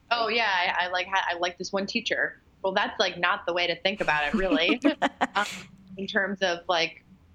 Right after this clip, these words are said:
Speaker 1: how to think about how I'm gonna pay off a hundred fifty thousand dollars in loans. It should be an actual, like, calculation of,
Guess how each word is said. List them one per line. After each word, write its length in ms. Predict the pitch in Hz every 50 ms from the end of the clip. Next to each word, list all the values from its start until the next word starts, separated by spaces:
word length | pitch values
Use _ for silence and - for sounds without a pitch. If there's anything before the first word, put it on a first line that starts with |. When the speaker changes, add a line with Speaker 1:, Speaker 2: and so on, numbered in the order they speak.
| - _ _ - - _ - - - - -
Speaker 1:
how 180 | - - 196 196
to 100 | 196 -
think 220 | - 202 196 185
about 240 | 185 185 170 170 185
how 120 | 185 175
I'm 80 | 165 165
gonna 180 | 165 165 165 160 -
pay 140 | 190 175 165
off 160 | 165 165 170 -
a 40 |
hundred 300 | 160 - 170 165 156 165
fifty 200 | 165 170 - 160
thousand 360 | 156 - 160 156 165 165 170 160
dollars 320 | 160 151 151 147 151 147
in 80 | 147 160
loans. 420 | 202 208 175 156 147 156 160 - _ - _ _ _ _ _ _ -
It 120 | - 175 -
should 220 | - 190 185 -
be 180 | 190 185 180 175
an 100 | 170 170
actual, 440 | 160 165 165 - - - 170 165 156
like, 240 | 156 143 143 143 - -
calculation 840 | - - 165 165 165 - 170 156 165 170 175 - - 160 147 147 147 - -
of, 300 | 151 151 147 147 143 -